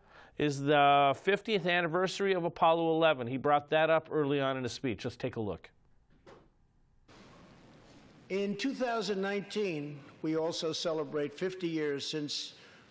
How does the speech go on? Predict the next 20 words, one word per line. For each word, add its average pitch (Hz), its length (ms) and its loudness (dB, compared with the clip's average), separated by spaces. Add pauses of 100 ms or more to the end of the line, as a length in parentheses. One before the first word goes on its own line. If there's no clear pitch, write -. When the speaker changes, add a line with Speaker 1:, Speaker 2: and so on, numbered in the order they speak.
Speaker 2:
brave 180 360 -2
young 180 240 -2
pilots 156 840 -6 (540)
flew 175 260 -2
a 151 40 -2
quarter 175 440 -2
of 143 180 -4 (500)
a 151 80 -2
million 208 400 0
miles 135 640 -4 (720)
through 165 220 -2
space 208 500 -2
to 175 160 -6
plant 190 400 -4
the 180 120 -2
American 170 520 -4
flag 147 440 -4 (540)
on 156 120 -4
the 147 80 -2
face - 580 -6